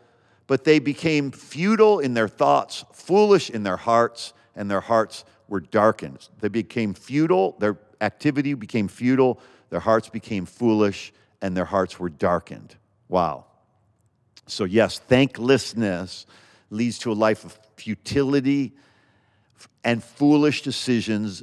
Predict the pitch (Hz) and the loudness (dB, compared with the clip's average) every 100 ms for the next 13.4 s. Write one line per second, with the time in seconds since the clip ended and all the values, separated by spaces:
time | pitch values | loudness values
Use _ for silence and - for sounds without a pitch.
0 | - 95 107 135 139 135 117 127 117 107 | -14 -6 0 0 2 -2 -2 -4 2 4
1 | 104 104 104 92 - _ - - 113 - | 4 2 0 -4 -14 _ -14 -6 -6 -6
2 | 85 - - 147 135 - 135 120 - _ | -14 -14 0 4 4 2 -4 -4 -10 _
3 | _ _ 92 95 92 90 117 117 117 110 | _ _ -8 -4 -4 0 4 6 4 2
4 | 107 101 - _ _ _ - 98 95 107 | -2 -4 -10 _ _ _ -10 -8 -4 -2
5 | 123 - 107 101 98 - _ - - 107 | -2 -2 -2 -2 -4 -10 _ -10 0 2
6 | 101 - 113 117 127 104 92 - 110 101 | 2 -2 2 4 4 0 -2 0 2 2
7 | - - - _ - 110 95 - - 110 | -4 -14 -20 _ -6 -4 -4 -6 -6 -4
8 | 95 - 123 123 110 98 101 107 120 117 | -4 -2 2 4 4 0 -2 -4 -6 -8
9 | - 120 110 - 107 101 101 139 113 101 | -6 -6 -6 0 2 2 6 6 6 2
10 | 98 _ _ _ - 104 104 101 120 98 | -2 _ _ _ -8 -4 -2 -4 -6 -8
11 | _ _ - 117 143 190 214 220 170 151 | _ _ -4 2 4 4 2 0 4 4
12 | 151 - - 123 135 117 104 - 98 87 | 4 -6 0 2 2 0 -6 -2 0 2
13 | 87 85 78 90 | 0 -2 -4 -8